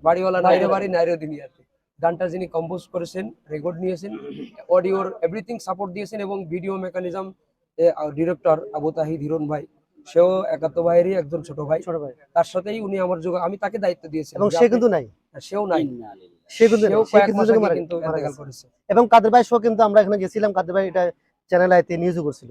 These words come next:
Speaker 3: ওই দিন কাদের ভাই কিন্তু ছিল।
Speaker 1: সে একাত্তর ভাইয়ের থেকেও বয়সে ছোট,
Speaker 3: ছোট।
Speaker 1: কিন্তু সেও ব্রেন স্ট্রোকে ইন্তেকাল করেছে।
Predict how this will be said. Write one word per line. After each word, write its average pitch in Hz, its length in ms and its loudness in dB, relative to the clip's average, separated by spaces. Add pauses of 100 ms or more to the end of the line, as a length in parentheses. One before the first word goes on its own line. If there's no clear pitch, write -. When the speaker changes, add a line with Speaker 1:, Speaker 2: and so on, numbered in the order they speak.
(120)
Speaker 3:
ওই - 160 -12
দিন 165 80 -6
কাদের 170 180 -2
ভাই 180 100 -2
কিন্তু 180 200 -4
ছিল। 151 100 -12
Speaker 1:
সে 214 300 4
একাত্তর 214 300 0
ভাইয়ের 214 160 0
থেকেও 247 240 0
বয়সে 175 260 4
ছোট, 139 160 -8 (180)
Speaker 3:
ছোট। 123 160 -20 (400)
Speaker 1:
কিন্তু 175 180 -10
সেও 175 440 -4
ব্রেন 170 280 0
স্ট্রোকে 156 260 -8
ইন্তেকাল 139 380 -10
করেছে। 117 260 -18